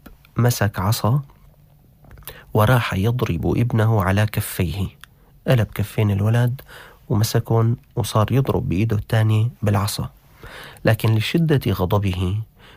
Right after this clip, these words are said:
ولشدة انزعاجه الحقيقة ما ضبط نفسه، كم ضربة ضرب هذا الولد وقديش شدة هذه الضربات، والولد يبكي ويصرخ، يبكي ويصرخ، واستطاعت الأم بجهد أن تخلصه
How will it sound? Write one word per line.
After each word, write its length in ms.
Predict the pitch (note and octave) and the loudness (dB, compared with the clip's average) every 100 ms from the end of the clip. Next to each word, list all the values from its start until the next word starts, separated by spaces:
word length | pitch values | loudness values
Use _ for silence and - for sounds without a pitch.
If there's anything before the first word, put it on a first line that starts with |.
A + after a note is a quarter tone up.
| - | -6
ولشدة 480 | - F#2 - D#3 C#3+ - | -2 0 0 2 2 2
انزعاجه 800 | F#2+ - F#2 G#2 F#2 F#2 G2 G#2 - - - - - | 0 0 2 2 0 -2 -2 -4 -10 -20 -20 -16 -8
الحقيقة 420 | G#2 A2+ A#2+ - | -4 0 2 2
ما 140 | G#2 A#2+ | 2 2
ضبط 340 | G#2 G2+ - | 0 -4 -4
نفسه، 340 | G2+ - F#2+ G2+ - - | -4 -4 -8 -8 -14 -10
كم 220 | - E3 C#3 | 0 2 2
ضربة 280 | G2+ F#2 | 0 -2
ضرب 300 | F#2+ F#2 F2+ | -4 -2 -2
هذا 240 | G#2 G2 F#2+ | -2 -2 -2
الولد 440 | G2 F#2+ G2+ A#2+ - - - - - | -2 0 -2 -4 -12 -20 -20 -16 -4
وقديش 380 | - A#2 C3 C#3 | 0 2 2 2
شدة 360 | - B2 A2 - | 0 0 -2 0
هذه 260 | G#2+ F2+ F2+ | 0 0 -4
الضربات، 580 | - - - C#2+ - - - - - - - - | -4 -4 -2 -6 -8 -20 -20 -20 -20 -20 -10 0
والولد 380 | D3 F3+ D#3 C#3+ | 2 4 4 2
يبكي 500 | D#3 C#3 - A2+ G#2+ | 0 -2 -4 0 2
ويصرخ، 680 | F2+ G#2 - - G2 - | 2 0 0 -2 -2 0
يبكي 320 | B2 B2 - F#2+ | -2 -2 -2 0
ويصرخ، 580 | G2 C3 - D3+ - - - - - - | 0 0 0 -2 -2 -14 -20 -20 -16 -4
واستطاعت 580 | C#3 - C#3+ C#3+ G2 - | -2 0 2 2 2 0
الأم 260 | G2 A#2+ | 0 2
بجهد 560 | G#2 G2 B2+ C3+ C#3+ - - | 2 2 2 2 0 -4 0
أن 160 | G#2+ | 0
تخلصه 840 | G#2 G2 G2+ F#2+ A2 G#2 G#2+ G#2+ | 0 -2 0 0 0 0 0 0